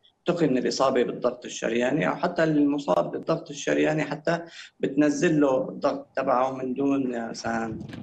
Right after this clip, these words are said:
آه، شو اسمه، من عدم الأدوية طبعًا، بتنزل له من الضغط تبعه.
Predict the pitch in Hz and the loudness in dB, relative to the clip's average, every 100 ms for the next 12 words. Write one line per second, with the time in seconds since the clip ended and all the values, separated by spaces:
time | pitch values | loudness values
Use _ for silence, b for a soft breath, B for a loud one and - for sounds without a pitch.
0 | - - 120 123 117 113 113 117 - - | -12 -6 -2 0 -2 -4 -6 -6 -8 -2
1 | 117 110 110 113 117 127 117 107 113 113 | 0 0 0 0 2 2 0 0 -2 0
2 | 110 110 - 110 160 - 147 143 147 139 | -2 -2 -2 -2 -2 -2 -2 0 -2 0
3 | 123 117 110 117 113 123 117 - 120 110 | 2 0 -2 -6 -2 -4 -4 -4 0 2
4 | 113 107 - | 0 -4 -14